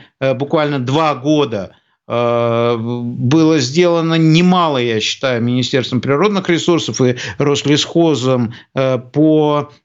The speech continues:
созданию новых, э, вот этих питомников –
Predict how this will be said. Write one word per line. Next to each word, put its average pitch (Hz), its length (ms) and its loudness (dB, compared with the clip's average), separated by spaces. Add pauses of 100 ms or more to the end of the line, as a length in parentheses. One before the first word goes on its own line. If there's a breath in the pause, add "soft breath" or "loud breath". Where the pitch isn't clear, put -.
(160)
созданию 147 680 -2
новых, 143 720 0
э, 127 400 0 (500 soft breath)
вот 127 340 -2
этих 117 220 -2
питомников – 160 840 0